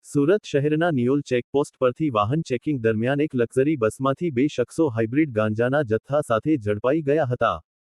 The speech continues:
પોલીસે બસમાં મુસાફરના વેશમાં રહેલા આ બે શખ્સો પાસેથી ઇઠ્યોતેર લાખ રૂપિયાનો અઢી કિલો હાઇબ્રિડ ગાંજો જપ્ત કરી બે શખ્સો સામે કાયદેસરની કાર્યવાહી હાથ ધરી હતી. મળતી માહિતી અનુસાર,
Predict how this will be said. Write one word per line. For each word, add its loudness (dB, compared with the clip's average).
પોલીસે 2
બસમાં 2
મુસાફરના 0
વેશમાં 0
રહેલા 0
આ 0
બે 2
શખ્સો -2
પાસેથી 0
ઇઠ્યોતેર 0
લાખ 0
રૂપિયાનો 0
અઢી -2
કિલો 0
હાઇબ્રિડ -2
ગાંજો 0
જપ્ત 0
કરી 2
બે 2
શખ્સો -2
સામે 0
કાયદેસરની 0
કાર્યવાહી 0
હાથ -4
ધરી 0
હતી. -2
મળતી 0
માહિતી 0
અનુસાર, 0